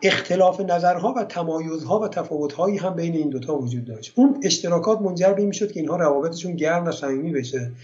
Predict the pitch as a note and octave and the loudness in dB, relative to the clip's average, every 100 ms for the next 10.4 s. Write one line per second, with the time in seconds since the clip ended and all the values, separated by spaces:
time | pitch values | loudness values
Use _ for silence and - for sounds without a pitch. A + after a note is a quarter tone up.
0 | - - - - C#4 C#4+ - - - E3 | -20 -20 -10 4 6 4 0 -8 -6 -4
1 | D#3 D3+ G3+ G#3 F#3 D#3 E3+ F#3 F#3+ F#3 | -2 -2 0 0 -2 -4 -4 -4 -6 -6
2 | G3 - C#3+ D3 C#3+ D#3+ G#3+ D#3+ C3+ A#2 | -6 -2 -4 -2 -4 -2 -2 0 -2 -4
3 | C#3 D#3 D3+ C#3 C3+ C3+ C#3 C#3+ C3+ C#3+ | -4 -4 -2 0 2 4 4 2 6 6
4 | B2 D3 D3 D#3+ F3 E3 C3+ C3+ B2 C#3+ | 6 4 2 2 0 0 0 -4 -2 -4
5 | D#3 D#3+ - - _ _ D3 C#3+ B2+ A2+ | -4 -6 -6 -12 _ _ 0 2 2 -2
6 | - _ - - - A#3 E3 - A#3+ - | -10 _ -20 -20 -2 2 2 2 2 4
7 | G3+ F3 G3+ G3+ G3 F3+ E3+ - C#3 D#3 | 4 4 2 2 0 0 -2 -4 -6 -4
8 | D#3 D3 C3 D3 B2+ B2+ B2 A2+ G#2+ G#2 | -6 -4 -2 -2 -2 -6 -10 -10 -12 -14
9 | - _ - - - - _ F#3 A#3 C#4 | -18 _ -20 -18 -18 -20 _ 2 4 2
10 | C#4+ A#3 A3+ A3+ | 2 0 0 -2